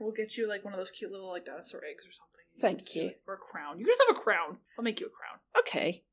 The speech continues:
Speaker 1: <laughs> Well, that was fun.
Speaker 2: That was fun.
Speaker 1: You were actually really good at this.
Speaker 2: Who knew?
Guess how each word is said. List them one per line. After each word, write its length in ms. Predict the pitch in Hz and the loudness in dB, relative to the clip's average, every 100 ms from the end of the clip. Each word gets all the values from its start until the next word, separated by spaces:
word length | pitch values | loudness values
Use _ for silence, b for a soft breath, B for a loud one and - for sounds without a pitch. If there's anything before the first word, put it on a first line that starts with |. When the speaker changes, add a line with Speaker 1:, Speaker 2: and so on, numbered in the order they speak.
| _ - | _ -6
Speaker 1:
<laughs> 540 | 240 233 233 269 262 - B B B | -2 -2 0 -4 -6 -8 B B B
Well, 80 | 269 | 10
that 120 | 466 | 12
was 160 | 240 - | 12 10
fun. 240 | 233 233 - - | 10 10 8 12
Speaker 2:
That 180 | 392 539 | 12 12
was 240 | 453 - | 10 8
fun. 280 | - 190 160 | 6 6 8
Speaker 1:
You 120 | 262 | 10
were 60 | 320 | 10
actually 280 | 294 - 320 | 8 8 6
really 200 | 226 247 | 8 6
good 140 | 339 | 4
at 100 | 403 | 2
this. 320 | - - - - _ _ | 2 0 -2 -8 _ _
Speaker 2:
Who 60 | 392 | -2
knew? 460 | 392 440 440 - | 0 2 2 2